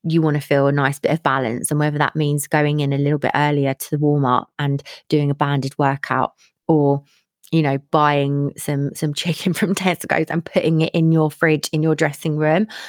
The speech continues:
those choices can make you feel so much better. So please get into the headspace of, "I am actually gonna try and find a nice bit of balance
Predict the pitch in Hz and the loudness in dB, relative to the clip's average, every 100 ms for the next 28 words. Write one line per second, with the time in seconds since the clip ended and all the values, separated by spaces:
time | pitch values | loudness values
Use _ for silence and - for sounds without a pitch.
0 | - - 160 160 - 160 - 156 185 - | -6 0 0 0 0 0 2 0 -2 -4
1 | - 160 151 - 151 - 143 - 165 147 | -10 -4 -4 -4 -6 -6 -8 -2 0 0
2 | 139 - 135 - 143 - 151 - 165 165 | -2 -4 -8 -8 -8 -4 -4 0 -2 0
3 | 160 190 190 165 165 - 135 143 - 143 | -2 -2 -4 -4 -4 -4 -2 -2 -4 -6
4 | - - - - 170 170 170 170 165 151 | -8 -16 -12 -4 0 2 2 0 0 0
5 | - - 170 170 165 160 - 160 151 156 | -2 0 0 2 0 -2 -2 0 0 0
6 | 160 147 147 151 147 151 - - 156 139 | -2 -2 -2 -2 0 -2 -4 -8 -4 -2
7 | 135 156 214 254 - | 0 2 2 0 -4